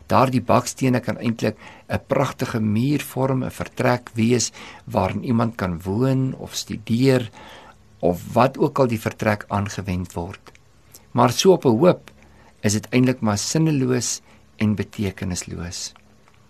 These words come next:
Die waarde van 'n baksteen byvoorbeeld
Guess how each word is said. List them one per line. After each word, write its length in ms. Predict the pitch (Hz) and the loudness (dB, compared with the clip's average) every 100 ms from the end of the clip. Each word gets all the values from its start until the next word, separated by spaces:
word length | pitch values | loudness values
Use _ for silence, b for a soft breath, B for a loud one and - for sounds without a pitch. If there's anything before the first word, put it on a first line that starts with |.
| _ | _
Die 160 | - 110 | -2 2
waarde 440 | 107 123 180 185 | 4 6 6 4
van 200 | 175 131 | 0 0
'n 80 | 113 | -2
baksteen 600 | 90 90 - - 113 110 | -2 -6 -6 -6 -4 -4
byvoorbeeld 920 | 104 98 - 104 98 95 90 85 - | -4 -8 -6 -6 -6 -4 -6 -6 -14